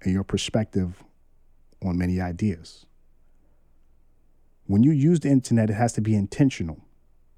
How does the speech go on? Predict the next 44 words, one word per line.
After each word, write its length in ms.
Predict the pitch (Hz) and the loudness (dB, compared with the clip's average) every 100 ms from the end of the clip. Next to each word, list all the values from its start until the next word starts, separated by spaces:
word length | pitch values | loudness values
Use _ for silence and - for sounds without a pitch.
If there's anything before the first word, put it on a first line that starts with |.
| _ _ _ _ _ _ _ _ | _ _ _ _ _ _ _ _
You 100 | 107 | 0
have 140 | 117 - | 2 2
to 80 | 104 | 4
move 260 | 120 123 | 4 4
with 120 | 120 | 0
purpose 360 | - 135 - 120 | 2 0 2 -2
to 100 | - | -2
find 420 | - - 117 113 117 | -2 0 2 0 0
information, 600 | 117 - 107 110 - 90 | -2 2 2 2 -2 0
not 240 | 113 147 | 0 2
wa-, 80 | 151 | 2
based 340 | 131 127 127 - | 4 2 0 0
on 140 | 110 | 2
what 160 | 110 - | 2 2
you 120 | 110 | 2
want 180 | 107 95 | 2 0
to 40 | |
hear, 260 | 101 117 95 | 0 0 0
what 140 | 95 | -2
they 80 | 98 | -2
want 180 | 92 90 | -2 -4
to 160 | 87 | -4
tell 160 | - 113 | -2 -2
you. 220 | 78 80 - _ _ - | -4 -10 -20 _ _ -4
So 120 | 104 | 0
when 140 | 101 | 4
you 80 | 113 | 4
use 420 | 117 190 190 139 | 4 4 4 4
it, 140 | 117 - | 0 0
I 120 | 113 | 0
suggest 680 | 110 101 95 90 113 - - - _ _ _ _ _ _ _ _ _ _ _ _ - | 0 0 0 -2 -4 -10 -20 -20 _ _ _ _ _ _ _ _ _ _ _ _ 2
you 100 | 113 | 4
either 140 | 110 | 4
adjust 340 | 101 110 131 - | 4 4 4 2
the 60 | |
settings 380 | - 131 123 117 | 2 2 2 0
to 100 | 123 | 0
Google 520 | 104 120 117 147 202 _ _ _ _ _ _ _ _ _ _ _ _ _ _ | 4 6 4 2 -4 _ _ _ _ _ _ _ _ _ _ _ _ _ _
so 180 | - - | -2 2
that 120 | 113 | 2
it 80 | 107 | 4
doesn't 280 | 107 113 107 | 4 4 2
track 340 | - 123 113 | 2 0 2
you. 200 | 131 170 | 0 0